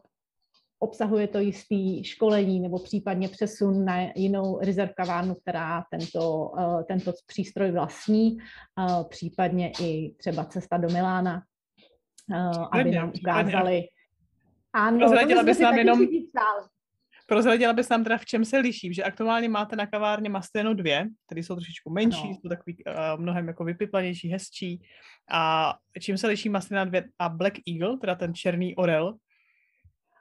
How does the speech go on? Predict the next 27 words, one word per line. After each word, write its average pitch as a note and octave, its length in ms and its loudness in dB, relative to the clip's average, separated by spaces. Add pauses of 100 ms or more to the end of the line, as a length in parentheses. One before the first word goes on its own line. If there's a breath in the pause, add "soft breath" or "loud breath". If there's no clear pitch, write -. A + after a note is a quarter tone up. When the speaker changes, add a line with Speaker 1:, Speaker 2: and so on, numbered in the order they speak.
(160)
Speaker 1:
Eh, F#3 180 -4 (100)
tak, G#3 300 -4
eh, G3+ 420 2 (100)
černý B3+ 380 2
orel A3+ 540 0
se A#3 200 -6
liší A3+ 320 -4
tím, G#3+ 340 -2
že G#3+ 100 0
je G#3 140 0
to A3 280 -2
pákový G#3+ 480 0
kávovar, G3+ 480 -2 (160)
který, E3 400 -4
Speaker 2:
Mhm. F3+ 360 -4
Speaker 1:
eh, F#3 40 -2 (480)
ve E3 260 -4
Starbucks, F3 920 -6
eh, F3 60 -2 (1200)
klasicky G3 500 -2
nemáme, E3 640 -2 (760 loud breath)
takže F#3 220 -4
si F3+ 400 -2
zákazníci F3+ 540 -4
můžou F3 380 -2
ještě G3 240 -2
víc A3 420 0